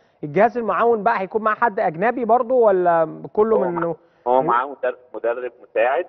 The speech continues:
Speaker 1: آه.
Speaker 2: آه، ومدرب حراس مرمى، آه، تونسي ومغربي. ال-، ال-، دول اللي شغالين معاه حاليًا في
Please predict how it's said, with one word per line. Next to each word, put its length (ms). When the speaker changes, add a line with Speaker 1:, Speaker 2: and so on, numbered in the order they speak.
Speaker 1:
آه. 200
Speaker 2:
آه، 880
ومدرب 640
حراس 240
مرمى، 340
آه، 560
تونسي 340
ومغربي. 560
ال-، 180
ال-، 180
دول 180
اللي 140
شغالين 340
معاه 160
حاليًا 300
في 140